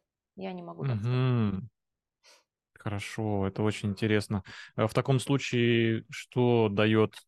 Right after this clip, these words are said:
Speaker 2: э, крия-йога тебе? Э, как, какие она, твои потребности закрывает? Ведь у тебя есть культура движения, да, и, э,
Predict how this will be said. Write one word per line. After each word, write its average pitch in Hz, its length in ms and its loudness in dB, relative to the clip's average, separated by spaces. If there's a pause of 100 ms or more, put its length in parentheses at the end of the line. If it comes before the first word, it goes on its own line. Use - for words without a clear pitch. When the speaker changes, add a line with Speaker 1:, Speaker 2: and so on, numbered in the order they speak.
(140)
Speaker 2:
э, 98 420 -4 (720)
крия-йога 127 920 4
тебе? 127 520 0 (380)
Э, 98 800 2 (760)
как, - 240 -4
какие 123 360 2
она, 110 400 4
твои 113 240 -2
потребности 113 640 0
закрывает? 104 640 2
Ведь 104 220 -2
у 101 40 -4
тебя 107 300 0
есть 101 500 0 (300)
культура 104 420 0
движения, 95 580 -4
да, 110 360 -6 (520)
и, 95 800 2 (440)
э, 104 40 -6